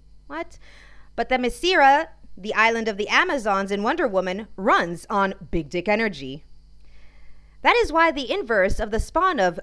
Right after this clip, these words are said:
big dick energy is toxic masculinity. Toxic masculinity is what the Good Men Project calls the cultural ideal of manliness,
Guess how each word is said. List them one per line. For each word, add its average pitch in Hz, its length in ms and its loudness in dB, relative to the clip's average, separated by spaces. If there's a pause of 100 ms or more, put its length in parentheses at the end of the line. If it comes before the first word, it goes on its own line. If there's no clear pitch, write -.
(140)
big 175 160 0
dick 185 180 -4
energy 180 480 -6
is - 260 4
toxic 269 800 2
masculinity. 208 1300 -2 (920)
Toxic 226 380 4
masculinity 302 760 0
is 277 160 2
what 320 220 0
the 330 100 0
Good 269 300 -4
Men 285 320 -4 (140)
Project 277 600 0
calls 214 400 0
the 254 160 -4
cultural 349 540 -2
ideal 240 600 -4
of 226 180 -6
manliness, 233 760 -8